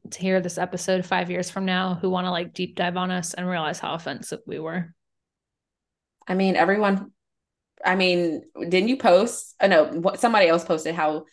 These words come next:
Speaker 2: Jo-, um, Joanne, um, from Fashion Police would not have been, like, okay
Speaker 1: Oh,
Speaker 2: today.
Speaker 1: Joan
Speaker 2: Joan,
Speaker 1: Rivers.
Speaker 2: yeah, Joan Rivers would not have been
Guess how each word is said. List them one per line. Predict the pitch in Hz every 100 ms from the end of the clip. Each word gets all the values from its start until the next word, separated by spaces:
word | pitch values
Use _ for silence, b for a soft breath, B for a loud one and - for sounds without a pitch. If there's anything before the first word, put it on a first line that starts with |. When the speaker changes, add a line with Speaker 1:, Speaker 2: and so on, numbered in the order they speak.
| b -
Speaker 2:
Jo-, | 180 170 170 175 170 -
um, | 190 170 170
Joanne, | 170 165 156 156 175 196 214 _
um, | 185 180 156 151 165
from | 180 165 160 156 156 - - - -
Fashion | 175 170 214
Police | 214 233 240 247 247 - _
would | 202 170
not | 165 -
have | 190 175 170 -
been, | 156
like, | 156 131 -
okay | 165 - 175 160
Speaker 1:
Oh, | 226
Speaker 2:
today. | 220 185 - - _ _ _ _ _ _ -
Speaker 1:
Joan | 185 240 226
Speaker 2:
Joan, | 190 175 160
Speaker 1:
Rivers. | 160 -
Speaker 2:
yeah, | - 170
Joan | 165 175 170
Rivers | 165 160 160
would |
not | 349 262
have |
been | 254